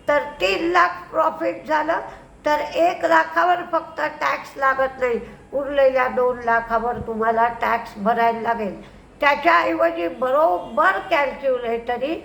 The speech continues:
दरवर्षी एक लाख प्रॉफिट बुक करत राहणं हे योग्य ठरेल आणि ते तुमच्या, तुमच्या सोयीनुसार तुम्ही करत राहा आणि वहीवर याचा हिशोब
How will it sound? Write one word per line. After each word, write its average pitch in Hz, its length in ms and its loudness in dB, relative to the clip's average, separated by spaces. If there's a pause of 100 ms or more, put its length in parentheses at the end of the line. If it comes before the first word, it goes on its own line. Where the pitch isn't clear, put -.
(360)
दरवर्षी 254 1040 2 (240)
एक 302 320 -4
लाख 233 260 2 (260)
प्रॉफिट 240 560 -2
बुक 214 320 -2 (240)
करत 233 460 2
राहणं 254 560 2 (440)
हे 240 160 -2 (560)
योग्य 302 540 4
ठरेल 311 460 -2 (440)
आणि 330 220 0
ते 349 220 2 (120)
तुमच्या, 330 460 0 (100)
तुमच्या 349 460 0
सोयीनुसार 269 960 -2 (140)
तुम्ही 254 280 -6
करत 311 580 2
राहा 220 320 -2 (460)
आणि 285 200 0
वहीवर 277 600 2
याचा 233 460 -2
हिशोब 208 540 -4